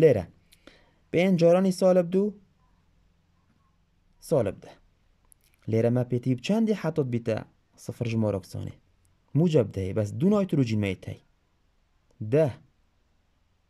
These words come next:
دۆ بەشی دوو بیا موجب پێنج. باشە؟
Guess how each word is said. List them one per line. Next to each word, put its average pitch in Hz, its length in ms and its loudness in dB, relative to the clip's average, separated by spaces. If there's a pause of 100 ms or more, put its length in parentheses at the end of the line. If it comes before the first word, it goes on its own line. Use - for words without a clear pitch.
(100)
دۆ 117 160 0
بەشی 185 280 0
دوو 160 160 -4
بیا 113 200 -4
موجب 101 320 -8
پێنج. - 200 -18 (2250)
باشە؟ 190 300 -2